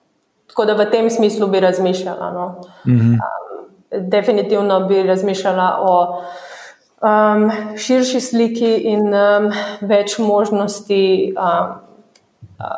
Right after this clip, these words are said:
Speaker 1: večjih kanalih revenue streama.
Speaker 2: Zamenjala si to prestrukturiranje, ne. Po mojem se lahko tu ravno dosti naučimo tega, na kak način je treba,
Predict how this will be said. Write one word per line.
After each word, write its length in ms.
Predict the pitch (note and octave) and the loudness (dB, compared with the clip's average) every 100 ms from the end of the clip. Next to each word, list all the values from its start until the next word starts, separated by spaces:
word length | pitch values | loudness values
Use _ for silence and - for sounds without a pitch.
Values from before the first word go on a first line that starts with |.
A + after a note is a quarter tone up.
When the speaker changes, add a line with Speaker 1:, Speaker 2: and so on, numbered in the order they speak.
| - | -6
Speaker 1:
večjih 400 | F#3+ F#3+ F#3+ F#3+ | 0 2 2 -2
kanalih 420 | - F#3 F3+ F#3+ G3 | -2 0 2 2 0
revenue 400 | F3 E3+ F3 - | 0 0 0 -4
streama. 460 | - F#3 F#3 F#3+ - _ _ _ _ _ _ _ _ - - _ _ - - - - _ _ | -10 -12 -12 -14 -20 _ _ _ _ _ _ _ _ -20 -20 _ _ -20 -20 -20 -20 _ _
Speaker 2:
Zamenjala 460 | - B2+ D#3+ F3 B2+ | 0 2 4 4 2
si 140 | C3 | 0
to 320 | - C#3+ C3+ | 2 2 2
prestrukturiranje, 840 | - A#2+ - A2+ A#2+ B2+ A#2 G2+ G2+ | -2 -4 -2 -4 0 2 2 2 2
ne. 120 | A2 B2+ - - - - - _ _ | 0 0 -6 -20 -20 -20 -20 _ _
Po 100 | A#2+ | 0
mojem 200 | B2+ C3 | 2 2
se 80 | B2+ | 2
lahko 200 | C3 C3 | 2 2
tu 160 | C3+ | 2
ravno 220 | A#2+ A#2 | 4 4
dosti 320 | A2 A#2 - A#2+ | 4 0 0 0
naučimo 400 | G#2+ - A#2+ G#2 | 0 0 0 2
tega, 320 | A2 G#2 G2 | 0 0 0
na 180 | G#2 G2+ | 0 0
kak 220 | A2+ A#2 | -2 0
način 340 | A2+ - A#2 | -2 0 0
je 100 | G#2+ | 0
treba, 280 | G#2 A2 G#2+ | 0 0 2